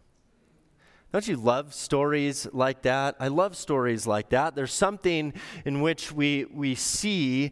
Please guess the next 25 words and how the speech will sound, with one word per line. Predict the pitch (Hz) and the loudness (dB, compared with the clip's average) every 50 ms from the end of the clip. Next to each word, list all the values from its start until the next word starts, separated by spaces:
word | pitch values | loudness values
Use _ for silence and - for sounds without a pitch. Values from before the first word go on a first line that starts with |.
| - - - - | -6 -14 -6 0
that | 147 143 143 | 2 2 2
reflects | 143 135 131 - - - - 170 180 185 175 - - - | 2 -2 -4 -2 -4 -4 2 2 2 2 2 -2 -8 -4
the, | - 151 143 135 - | 0 2 2 2 2
our | - 143 143 | 2 0 0
shared | 135 - - - - 175 180 190 196 185 160 | 0 -2 -6 0 2 2 4 4 2 0 -2
humanity, | - - 165 160 143 135 135 147 165 170 165 135 113 110 101 | -4 -4 -2 -2 0 2 2 2 2 0 0 0 0 0 0
a | 98 95 | 0 -2
compassion | - - 139 123 117 - - 165 175 175 170 165 - - 160 143 131 123 120 | -2 -4 -6 -6 -6 -4 -2 0 0 0 -2 -6 -8 -6 -4 -2 -2 -2 -4
and | - 117 117 117 113 107 | -4 -2 -2 -2 -2 -2
an | 104 104 - - | -4 -4 -4 -4
empathy | 139 143 147 - 139 120 113 - - 123 117 113 113 110 - - - - - - - - | -4 -4 -2 -2 -2 -2 -2 -2 -2 -2 0 0 -2 -4 -8 -14 -16 -16 -16 -14 -2 0
that | 127 117 - | 0 0 0
people | - - 180 - - 143 127 | 0 -2 -2 -2 0 -2 -2
need, | 113 113 117 120 123 120 | 0 0 0 0 2 0
and | 117 104 104 | 0 0 -2
a | 104 | -2
willingness | 107 135 143 151 151 139 131 131 127 123 - | 0 0 0 0 0 0 0 -2 -4 -4 -4
to | - 120 107 | -6 -6 -6
sacrifice | - - - 135 123 131 - - 135 117 - - 123 123 123 - | -4 -2 0 0 0 0 -2 -4 -6 -6 0 0 0 0 0 -2
something | - - 127 120 120 - 127 120 117 117 117 110 - - - - - | -4 -4 -4 -4 -4 -4 -4 -2 -2 -4 -4 -8 -12 -18 -20 -20 -20
for | _ - - 120 | _ -2 -2 0
the | 104 107 | 0 0
good | 98 92 123 123 123 120 120 120 - - - | -2 0 0 2 4 2 2 0 -2 -4 -2
of | 110 107 107 104 98 98 - - | -2 0 0 0 -2 -4 -12 -10
another. | 101 104 98 98 104 104 95 85 90 85 80 - | -8 -8 -4 -2 -2 -2 -2 -2 -4 -4 -4 -6